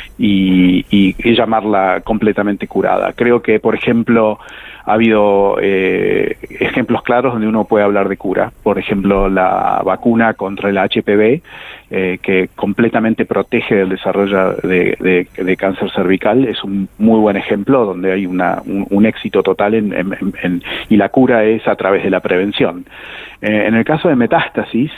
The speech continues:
creo que lo que vamos a encontrar es que, eh, va a haber un control de la enfermedad de tal forma que los pacientes van a poder vivir una vida normal, eh, con enfermedad residual o eventualmente quizás, eh, una eliminación tan grande de la enfermedad residual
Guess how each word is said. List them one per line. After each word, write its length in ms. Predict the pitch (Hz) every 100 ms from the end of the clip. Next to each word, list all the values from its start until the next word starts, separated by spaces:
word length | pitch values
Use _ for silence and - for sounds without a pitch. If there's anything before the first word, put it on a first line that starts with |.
| -
creo 280 | - 127 120
que 260 | - 104 104
lo 120 | 107
que 100 | 110
vamos 300 | 117 135 -
a 40 |
encontrar 640 | 107 101 107 127 120 127 - - - - -
es 200 | 110 -
que, 460 | 117 101 101 98
eh, 140 | 98 101
va 100 | 110
a 40 |
haber 260 | 117 117 127
un 400 | 104 110 107 101
control 440 | 110 107 120 139
de 80 | 127
la 80 | 117
enfermedad 500 | 107 110 107 107 110
de 100 | 104
tal 180 | 113 110
forma 340 | 131 139 147
que 80 | 110
los 120 | 101
pacientes 360 | 104 - 110 107
van 120 | 101
a 40 |
poder 320 | 98 98 101
vivir 320 | 98 95 98 98
una 160 | 98
vida 220 | 95 92
normal, 480 | 95 92 104 113 120 - - -
eh, 240 | - 92 95 _
con 180 | - 120
enfermedad 420 | 113 104 104 107
residual 540 | 101 - 107 117 147 175
o 320 | 143 190 - -
eventualmente 760 | 110 110 107 131 127 151 165
quizás, 420 | 156 127 131 139 160 -
eh, 180 | 110 107
una 220 | 117 117
eliminación 580 | 110 110 104 - 117 107
tan 200 | 135 139
grande 520 | 143 139 110 101 90
de 160 | 98 95
la 80 | 101
enfermedad 400 | 104 107 110 110
residual 500 | 110 120 123 131